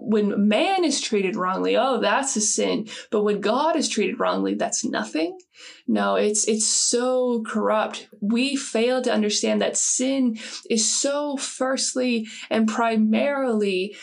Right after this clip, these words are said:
um, where we sin against God. And from this flows down all of our sin against each other. And so in all of our attempts to right this, this wrong and how we treat man,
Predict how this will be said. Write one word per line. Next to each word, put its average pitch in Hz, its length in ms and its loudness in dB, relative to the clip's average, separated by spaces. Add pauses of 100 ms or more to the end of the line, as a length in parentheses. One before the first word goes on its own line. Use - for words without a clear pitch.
(180)
um, 208 180 0
where 214 160 2
we 214 100 0
sin 208 300 0
against 196 400 -2
God. 202 560 0
And 208 160 0
from 269 840 -2
this 254 420 0
flows 254 520 -2
down 208 240 2
all 240 300 0
of 277 100 -4
our 226 120 0
sin 214 380 0
against 202 340 -2
each 202 200 -4
other. 214 440 0 (360)
And 214 80 0
so 220 200 2
in 220 160 0
all 277 200 2
of 277 100 -2
our 220 100 2
attempts 247 580 0
to 208 300 0 (260)
right 220 540 2
this, 208 360 2 (240)
this 208 200 2
wrong 214 680 2
and 208 140 0
how 262 280 0
we 254 100 0
treat 220 340 0
man, 214 460 0